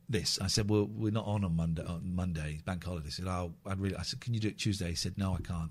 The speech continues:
I said, "Oh, okay, fine." Thought it was a good way of testing, uh, the, in,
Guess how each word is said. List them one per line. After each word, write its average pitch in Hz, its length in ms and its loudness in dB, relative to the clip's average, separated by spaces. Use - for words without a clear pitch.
I 85 60 -6
said, - 180 -4
"Oh, 92 220 -4
okay, - 260 -8
fine." - 220 -4
Thought 160 100 6
it - 40 6
was 127 80 6
a 110 40 4
good 123 180 8
way 110 200 8
of 101 100 2
testing, 98 640 2
uh, 92 400 -2
the, 92 180 -4
in, 104 180 -2